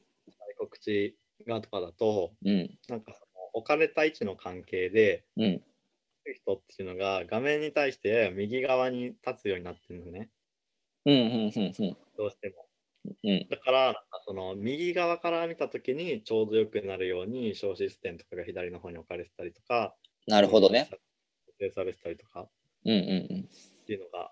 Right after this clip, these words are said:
Speaker 1: あったりするから、
Speaker 2: うん。
Speaker 1: そう、なんか、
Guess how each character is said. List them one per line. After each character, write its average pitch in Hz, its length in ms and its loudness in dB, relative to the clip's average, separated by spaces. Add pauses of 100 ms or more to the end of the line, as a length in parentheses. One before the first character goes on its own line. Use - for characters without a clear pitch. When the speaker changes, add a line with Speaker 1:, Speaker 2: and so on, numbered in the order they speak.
Speaker 1:
あ 101 80 -4
っ 104 200 -12
た 110 100 0
り 92 320 -6
す - 80 -8
る 92 140 -6
か - 120 -10
ら、 90 380 -4
Speaker 2:
う 101 80 -2
ん。 95 220 -2 (1500)
Speaker 1:
そ 98 180 -4
う、 - 20 -8
な 98 100 -6
ん 98 40 -10
か、 87 240 -8